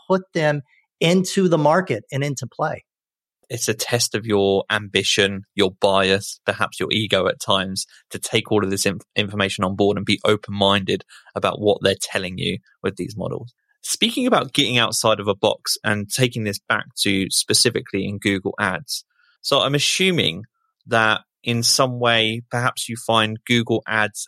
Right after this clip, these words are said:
Speaker 2: analytics maybe restrictive and maybe they don't give you the information that you really need to help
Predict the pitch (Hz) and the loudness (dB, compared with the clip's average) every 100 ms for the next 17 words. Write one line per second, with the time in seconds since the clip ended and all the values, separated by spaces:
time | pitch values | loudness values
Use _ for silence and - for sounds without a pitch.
0 | - 107 107 107 104 - - 113 107 107 | -4 0 2 0 0 -4 -4 -2 -2 -2
1 | 101 _ 113 - - - 117 - - 147 | -8 _ -2 0 0 0 -2 -2 0 2
2 | 170 - _ _ _ _ 107 107 104 104 | 2 -8 _ _ _ _ -4 -2 -2 0
3 | 117 123 117 110 117 - 110 110 104 107 | 0 2 2 2 -2 -2 -6 -4 -2 -2
4 | 113 110 107 107 - 107 - 104 107 110 | -2 0 0 0 -2 -6 -4 -4 2 2
5 | 104 104 107 104 104 107 110 - | 2 2 2 2 -2 -4 -2 -2